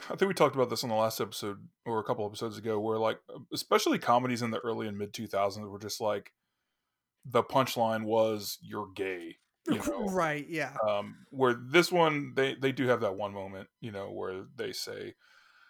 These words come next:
Speaker 1: uh, that unfortunate word, but
Speaker 2: Right, and,
Speaker 1: it
Speaker 2: and, but, like, shortly before that,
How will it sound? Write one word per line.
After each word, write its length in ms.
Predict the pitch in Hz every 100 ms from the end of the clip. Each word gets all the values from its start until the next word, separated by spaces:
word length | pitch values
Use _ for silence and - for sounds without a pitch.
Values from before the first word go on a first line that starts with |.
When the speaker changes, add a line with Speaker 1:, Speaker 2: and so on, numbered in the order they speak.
| _ -
Speaker 1:
uh, 160 | - - -
that 160 | - 95
unfortunate 540 | - - - - -
word, 220 | - 50 -
but 120 | 107 - _ _ -
Speaker 2:
Right, 380 | 175 156 139 151 190
and, 160 | 190
Speaker 1:
it 40 | 196
Speaker 2:
and, 160 | 202 233 -
but, 300 | 196 180 180
like, 200 | 185 165
shortly 640 | - 208 208 220 185 175
before 540 | 160 170 - 202 202 190
that, 340 | 165 151 -